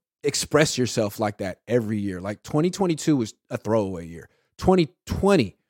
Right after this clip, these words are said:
was a throwaway year it, because of the same things. Um, this is,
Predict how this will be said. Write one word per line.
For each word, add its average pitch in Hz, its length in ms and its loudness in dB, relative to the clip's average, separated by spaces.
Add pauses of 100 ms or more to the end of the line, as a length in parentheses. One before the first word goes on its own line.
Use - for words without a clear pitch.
(180)
was 120 200 4
a 120 60 4
throwaway 127 640 8
year 98 180 -4
it, 151 200 -2
because 143 260 0
of 131 60 -2
the 117 60 -2
same 139 280 0
things. 110 440 -4 (500)
Um, 92 460 -4 (260)
this 147 220 2
is, 147 120 0